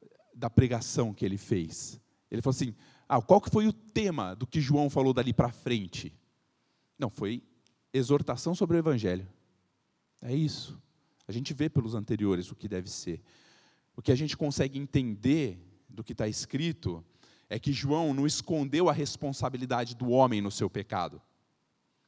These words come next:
João não escondeu a condenação eterna, João não escondeu o que seria o falso arrependimento. Porque ele falou, "Dá fruto, você creu,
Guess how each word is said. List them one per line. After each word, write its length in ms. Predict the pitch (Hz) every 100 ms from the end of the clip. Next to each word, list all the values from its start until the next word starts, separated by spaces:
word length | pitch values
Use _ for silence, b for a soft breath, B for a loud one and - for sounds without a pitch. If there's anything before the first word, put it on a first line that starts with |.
| b b b b b b -
João 500 | 123 143 180 107 90 b b b b b b b _ _
não 120 | 151
escondeu 880 | 165 - 185 185 160 135 185 151 90 - -
a 140 | 104
condenação 580 | - 143 139 135 - 139
eterna, 540 | 127 - 147 165 160
João 460 | 139 143 147 185 160
não 120 | 160
escondeu 600 | 175 - 196 170 160 196
o 180 | - 165
que 120 | -
seria 260 | - 170 185
o 40 |
falso 520 | - - 202 220 -
arrependimento. 920 | 165 165 185 190 175 165 190 - - - _ _ _ _ _ _ _ _ _ _ _ _ _ _ _
Porque 160 | - -
ele 80 | 180
falou, 180 | 190 165
"Dá 320 | - - 240
fruto, 880 | - - 220 269 269 - 185 98 104 b b b -
você 240 | 156 185
creu, 680 | 190 - 226 277 240 127 98